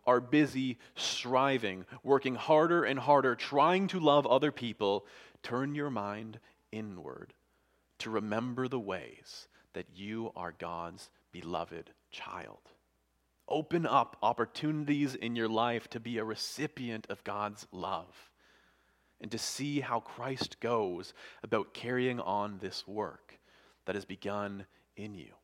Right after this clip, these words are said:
all the way through to completion. Amen? Hmm. Church, this is it, right? If we want to learn to love well, we begin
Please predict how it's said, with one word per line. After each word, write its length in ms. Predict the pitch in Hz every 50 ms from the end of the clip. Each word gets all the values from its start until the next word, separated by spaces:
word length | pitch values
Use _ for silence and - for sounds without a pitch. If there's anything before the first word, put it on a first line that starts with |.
| _ _ _ _ _ _ _ _ _ _ _ _ _
all 200 | - 87 95 101
the 80 | 98 95
way 180 | 87 87 80
through 240 | 78 - - 76 71
to 60 | -
completion. 560 | _ - 65 - - - 65 - - - - _ _ _ _ _ _ _ _ _ _ _ _ _ _ _ _ _ _ _ _ _ _ _ _ _ _
Amen? 320 | - - 85 98 170 220 226 _ _ _ _ _ _ _ _ _ _ _ _ _ _ _ _ _ _ _ _ _ _ _ _ _ _ _ _ _
Hmm. 120 | 87 87 85 85 87 87 _ _ _ _ _ _ _ _ _ _ _ _ _ _ _ _ _ _ _ - -
Church, 260 | - 143 131 - -
this 160 | 131 - -
is 100 | 127 127
it, 180 | 165 151 85 - -
right? 220 | 85 87 101 101
If 120 | 98 - -
we 140 | 113 127 147
want 280 | 135 135 139 131 -
to 80 | - -
learn 380 | 110 110 110 113 120 120 123 113
to 80 | 98
love 360 | 87 87 92 98 120 123 117 113
well, 520 | 113 127 131 107 90 87 123 202 220 - - - - - - - - - _ _ _
we 120 | 110 113
begin 800 | 101 113 113 107 - - 135 143 143 127 107 98 98 107 113 123